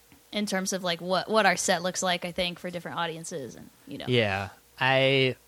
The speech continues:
Speaker 2: I don't, I think that, like, you know, there's, uh,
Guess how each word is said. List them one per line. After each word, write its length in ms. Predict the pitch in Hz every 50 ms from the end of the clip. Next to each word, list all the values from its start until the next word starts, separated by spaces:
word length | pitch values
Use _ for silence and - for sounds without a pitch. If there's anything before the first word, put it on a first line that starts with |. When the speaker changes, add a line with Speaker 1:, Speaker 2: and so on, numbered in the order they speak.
| _ _ _ _ - -
Speaker 2:
I 160 | - 131 127 123
don't, 260 | 123 123 120 123 - -
I 120 | 135 135 139
think 340 | - - 170 160 147 - -
that, 160 | 147 135 -
like, 300 | 131 127 123 117 113 110 _ - _ - - _ -
you 100 | 151 143
know, 160 | 135 123 120
there's, 380 | 123 123 123 117 113 - - - - - - - - - _ _ -
uh, 440 | 107 113 110 104 104 98 95 95 82